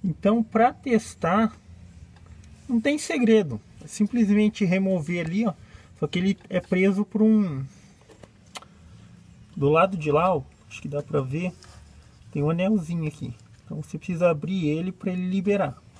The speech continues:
ok? Então você tira e tenta dar partida. Pode ser simplesmente isso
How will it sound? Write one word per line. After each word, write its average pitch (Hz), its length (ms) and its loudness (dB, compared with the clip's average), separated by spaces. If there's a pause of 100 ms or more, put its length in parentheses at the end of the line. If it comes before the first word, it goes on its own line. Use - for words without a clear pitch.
(120)
ok? 147 360 -10 (680)
Então 254 160 -8
você 254 240 -4
tira 233 340 2
e 226 60 -4
tenta 226 260 2
dar 220 100 2
partida. 214 480 -2
Pode 175 300 -2
ser 190 120 -6
simplesmente 226 960 0
isso 208 420 -2